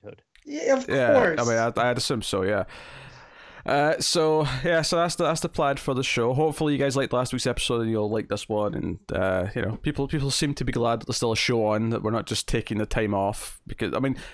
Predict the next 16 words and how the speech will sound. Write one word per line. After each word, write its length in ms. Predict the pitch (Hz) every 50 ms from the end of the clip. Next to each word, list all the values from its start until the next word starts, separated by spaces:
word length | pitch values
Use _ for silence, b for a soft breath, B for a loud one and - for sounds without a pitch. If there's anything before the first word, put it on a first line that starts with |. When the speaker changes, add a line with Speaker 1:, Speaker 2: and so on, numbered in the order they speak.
| B 120
Speaker 3:
let's 140 | 196 226 -
face 240 | - 254 269 - -
it, 60 | 175
we 80 | 175 202
have 140 | 220 180 170
more 120 | 202 226
time 260 | 220 - - 220 214 208
than 80 | 202
we 80 | 196 190
usually 280 | 220 226 196 196 170
do. 300 | 139 135 143 143 156 180 - B B B B -
<laughs> 300 | 170 - - - 226 -
So 260 | - - 208 214 175
why 100 | 190 202
would 200 | 190 220 220 175
we? 240 | 160 160 135 107